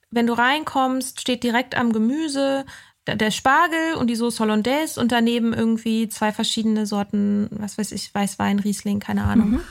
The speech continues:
Speaker 1: Und du hast gesagt, das ist ein Narrativ, das ohne Worte funktioniert, weil
Speaker 2: Ja.
Speaker 1: Alkohol auf die Ebene der Lebensmittel gestellt wird.
Speaker 2: Mhm.
Speaker 1: Und es ist eben kein Lebensmittel. Also diese, diese Art der Message finde ich,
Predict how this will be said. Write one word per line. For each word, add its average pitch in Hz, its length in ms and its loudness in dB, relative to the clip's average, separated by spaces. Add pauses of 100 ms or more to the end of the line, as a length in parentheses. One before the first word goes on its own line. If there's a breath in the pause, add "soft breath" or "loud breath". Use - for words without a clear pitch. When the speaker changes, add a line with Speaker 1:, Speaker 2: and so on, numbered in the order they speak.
(320 loud breath)
Speaker 1:
Und 226 460 0
du 247 100 0
hast - 380 -2
gesagt, 233 680 0 (100)
das - 160 -6
ist 262 160 -2
ein 240 160 0
Narrativ, 233 560 -2
das - 220 -6
ohne 240 260 0
Worte 226 260 0
funktioniert, 202 800 -2
weil 226 100 2
Speaker 2:
Ja. - 60 -2
Speaker 1:
Alkohol 233 400 2
auf - 160 -4
die 220 340 -4
Ebene 240 340 0
der 214 100 0
Lebensmittel 214 640 -2
gestellt 202 480 -6
wird. 214 220 2
Speaker 2:
Mhm. 214 120 -2 (360 loud breath)
Speaker 1:
Und 226 280 2
es 226 100 -4
ist 240 160 -2
eben 226 220 2
kein 226 240 2
Lebensmittel. 208 800 0 (140)
Also 233 200 2
diese, 294 440 0 (480)
diese 339 400 0 (100)
Art 214 400 -2
der 214 100 4
Message 220 640 0
finde 254 300 0
ich, - 280 -6